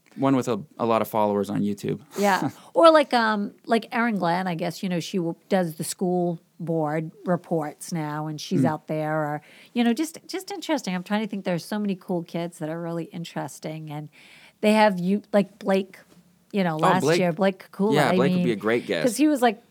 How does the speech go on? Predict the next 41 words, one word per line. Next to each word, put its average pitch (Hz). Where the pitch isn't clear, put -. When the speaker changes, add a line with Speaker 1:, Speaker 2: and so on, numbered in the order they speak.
Speaker 2:
you 370
know, 165
practically 233
a 185
professional 180
golfer, 170
you 214
know, 196
Speaker 1:
He's 180
Speaker 2:
so 160
Speaker 1:
also 156
a 117
genius, 120
so 101
he'd 113
have 101
lots 95
to -
talk -
about. -
Speaker 2:
Yeah, 175
yeah. 160
Speaker 1:
Except 120
I'd 135
be, 123
I 120
w-, 120
with 107
him, 123
I'd 110
be 104
worried 101
he 104
wouldn't 98
wanna 95
sound 92
too 95
smart. 87
'Cause 104
he'd 110
s-, -